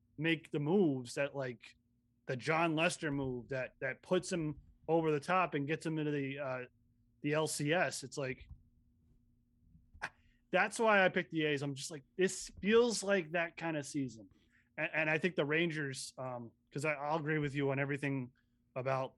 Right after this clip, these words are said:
uh, the Red Sox, the Twins, the Blue Jays, the Red, uh, the White Sox, the Rangers.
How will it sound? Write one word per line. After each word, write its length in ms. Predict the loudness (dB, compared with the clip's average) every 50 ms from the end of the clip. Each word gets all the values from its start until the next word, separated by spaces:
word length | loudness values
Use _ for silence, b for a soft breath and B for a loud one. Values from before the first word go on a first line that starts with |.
| -10 -8
uh, 380 | -6 -6 -6 -6 -6 -8 -8 -10 _ _ _ _ _ _ _ _ _ _ _ _ _ _ -8
the 80 | -4 0
Red 200 | 0 0 0 0
Sox, 360 | 0 2 2 2 0 -4 -8
the 80 | -10
Twins, 760 | -10 -6 -4 -2 0 0 0 0 0 -2 -2 -4 -6 -8 -8 -12 _ _ _ -12
the 80 | -12 -8
Blue 240 | -4 -2 -2 -2 0
Jays, 640 | 0 0 0 0 0 -2 -6 -8 -10 -12 -12 -14 _ _ _ _ -8
the 60 | -4
Red, 200 | -2 -2 -2 -2 -4
uh, 100 | -8 -6
the 100 | -4 -2
White 220 | -2 0 0 0 -2
Sox, 220 | -4 -6 -6 -6
the 80 | -8 -4
Rangers. 680 | -2 0 2 2 2 4 4 4 4 4 2 -4 -12